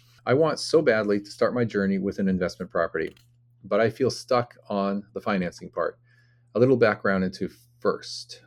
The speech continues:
My husband and I own a home and are in the process of getting a heloc,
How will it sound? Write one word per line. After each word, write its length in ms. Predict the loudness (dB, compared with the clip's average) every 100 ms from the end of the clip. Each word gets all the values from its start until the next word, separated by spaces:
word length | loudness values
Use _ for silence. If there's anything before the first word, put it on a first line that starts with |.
| -8
My 140 | -2
husband 280 | -2 0 -2
and 120 | -2
I 160 | -2 -4
own 220 | -4 -2
a 60 | -2
home 300 | 0 -2 -2
and 180 | -2 -2
are 240 | -2 -2
in 160 | -2 -6
the 80 |
process 440 | -2 -2 -2 -4 -8
of 120 | -6
getting 300 | -4 -2 -4
a 60 | -6
heloc, 540 | -8 -4 -2 -4 -8